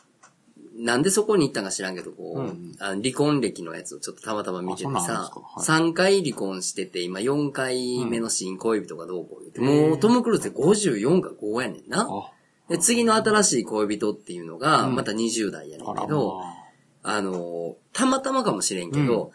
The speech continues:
Speaker 1: 三十三歳の時に前の奥さんとか前の奥さんも三十三で別れてんねんて。
Speaker 2: はいはいはい。
Speaker 1: なんか三十四になったら嫌なんかな。
Speaker 2: ちょっ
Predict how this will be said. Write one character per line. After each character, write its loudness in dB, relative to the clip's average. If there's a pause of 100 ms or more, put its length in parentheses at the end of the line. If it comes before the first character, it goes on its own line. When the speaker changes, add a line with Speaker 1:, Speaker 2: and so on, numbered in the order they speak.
(140)
Speaker 1:
三 4
十 2
三 2
歳 0
の -4
時 -8
に -8 (100)
前 4
の 2
奥 -2
さ -4
ん -10
と -12
か -14
前 -2
の -4
奥 -6
さ -6
ん -16
も -20
三 2
十 2
三 -2
で 0
別 0
れ 0
て -8
ん -10
ね -16
ん -20
て。 -16
Speaker 2:
は 4
い 0
は -4
い -4
は -8
い。 -18 (520)
Speaker 1:
な -6
ん -6
か -4
三 4
十 2
四 4 (300)
に -6
な 0
っ -8
た 0
ら 2
嫌 2
な -2
ん -14
か -20
な。 -20 (600)
Speaker 2:
ち -14
ょ -16
っ -20